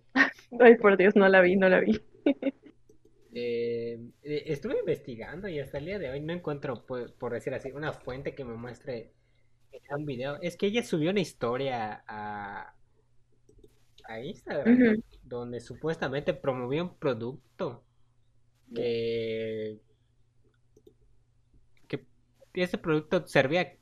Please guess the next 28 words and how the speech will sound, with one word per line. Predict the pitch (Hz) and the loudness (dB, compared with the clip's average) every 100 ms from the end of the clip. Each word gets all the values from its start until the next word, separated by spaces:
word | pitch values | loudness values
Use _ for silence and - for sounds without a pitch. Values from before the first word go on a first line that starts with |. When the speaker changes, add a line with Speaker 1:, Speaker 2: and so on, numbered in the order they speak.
| - | -2
Speaker 2:
que | 135 123 120 - | 2 4 2 -2
expulsaba | 139 - 147 - 190 190 135 117 | -8 -6 -2 0 2 4 4 0
como | 127 113 | -4 -2
que | 127 113 _ | -4 -6 _
dióxido | 131 143 - 151 | 4 4 6 6
de | 113 | 6
cloro, | - 135 185 - | 4 4 4 2
que | 143 | 0
según | 131 139 151 | 0 0 0
ella | 151 156 | -2 -4
en | 127 | -4
dosis | 120 139 - 135 117 - _ _ _ _ _ _ _ _ _ _ - | -4 -4 -4 -6 -8 -18 _ _ _ _ _ _ _ _ _ _ -20
esta | 85 - 117 110 | -20 -10 -8 -6
de | 107 107 107 107 | -4 -4 -6 -8
mínimas | 123 170 226 190 147 117 - | -2 0 2 4 4 4 0
Speaker 1:
Ujú. | |
Speaker 2:
controlables | - 123 131 120 127 170 - | 0 2 2 4 4 4 2
para | 127 117 | 0 0
tu | 113 | -2
cuerpo, | 120 107 107 - | -4 -6 -8 -16
y | 117 110 | -16 -18
que, | - 113 107 107 104 101 101 - _ _ _ _ _ _ | -8 -4 -4 -4 -4 -6 -10 -14 _ _ _ _ _ _
que | 147 | -2
este | 156 190 | 0 0
producto | - 123 135 135 151 | 4 4 4 4 0
te | - 110 | 0 -2
servía | 117 113 139 151 - | -2 -2 -2 -2 -2
para | 113 110 107 104 104 110 | -2 0 0 -2 -4 -8